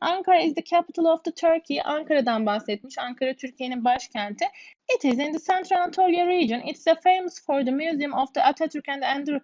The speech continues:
Castle." Ankara Castle. You can get to this city by bus or train.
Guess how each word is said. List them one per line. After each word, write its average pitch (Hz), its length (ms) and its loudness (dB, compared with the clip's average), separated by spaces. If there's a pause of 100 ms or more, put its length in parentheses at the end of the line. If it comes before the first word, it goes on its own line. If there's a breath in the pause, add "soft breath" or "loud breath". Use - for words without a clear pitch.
Castle." 226 440 0 (220 soft breath)
Ankara 240 360 0
Castle. 214 360 -2 (340 loud breath)
You 349 200 2
can 339 340 0
get 311 280 2
to 214 140 -2
this 247 360 -4
city 233 380 -4 (400 loud breath)
by 196 420 4
bus 392 300 4
or 311 180 6
train. - 380 -4